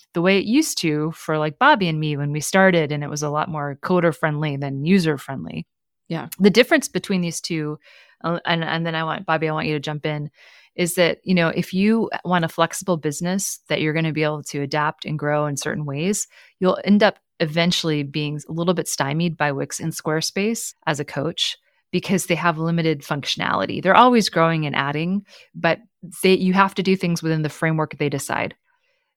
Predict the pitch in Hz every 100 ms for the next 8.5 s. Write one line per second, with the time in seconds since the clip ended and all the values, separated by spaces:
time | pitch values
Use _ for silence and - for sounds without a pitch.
0 | - 180 160 233 269 202 160 156 175 160
1 | 160 156 151 143 - - _ _ _ _
2 | _ - 175 165 - 185 190 214 196 175
3 | - 175 175 170 165 156 - 160 151 165
4 | 165 165 165 156 147 151 147 147 151 160
5 | 180 175 190 240 202 175 170 147 147 151
6 | 165 - - 151 - 147 156 151 147 165
7 | 151 139 - 147 151 165 175 170 156 160
8 | - - 147 143 185